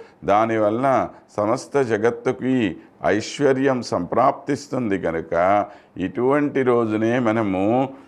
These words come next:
కళ్యాణమైనటువంటి రోజు, శుభకరమైనటువంటి రోజు, మంగళప్రదమైనటువంటి రోజు అనే భావనతో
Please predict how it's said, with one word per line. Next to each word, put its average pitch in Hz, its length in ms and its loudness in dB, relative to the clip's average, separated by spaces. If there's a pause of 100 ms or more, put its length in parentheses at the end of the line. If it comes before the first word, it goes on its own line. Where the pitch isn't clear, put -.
(280)
కళ్యాణమైనటువంటి 120 1500 0
రోజు, 87 500 -2
శుభకరమైనటువంటి 117 1400 0
రోజు, 87 640 0 (440)
మంగళప్రదమైనటువంటి 113 1600 0
రోజు 87 520 -2
అనే 90 240 -4
భావనతో 87 960 0